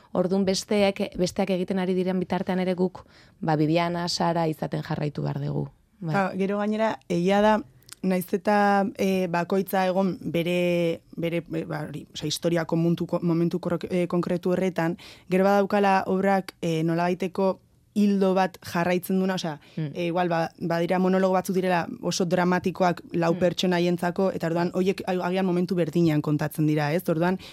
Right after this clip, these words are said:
Speaker 2: nolabaiteko musikalidade bat jarraitzen du obrak, eta nahiz eta hori, ba, bakoitza bere momentu oso ezberdin batean egon, nolabaiteko amankomun hori nabar-,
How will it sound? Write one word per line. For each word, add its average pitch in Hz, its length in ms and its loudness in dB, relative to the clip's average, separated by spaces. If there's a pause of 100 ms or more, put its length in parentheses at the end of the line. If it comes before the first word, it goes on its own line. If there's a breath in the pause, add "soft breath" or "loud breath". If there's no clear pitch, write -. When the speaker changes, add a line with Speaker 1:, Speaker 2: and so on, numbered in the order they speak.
(160 loud breath)
Speaker 2:
nolabaiteko 185 460 2
musikalidade 180 760 2
bat 170 140 0
jarraitzen 175 400 0
du 170 100 4
obrak, 170 480 0 (500 soft breath)
eta 175 220 -2
nahiz 165 200 -4
eta 175 140 -8
hori, 156 120 -8
ba, 143 80 -12
bakoitza 147 420 -2
bere 156 520 -2
momentu 160 380 0
oso 156 140 -4
ezberdin 160 400 2
batean 170 380 4
egon, 185 340 4 (260 loud breath)
nolabaiteko 180 760 2 (420)
amankomun 190 760 6
hori 185 520 4 (100)
nabar-, 185 420 2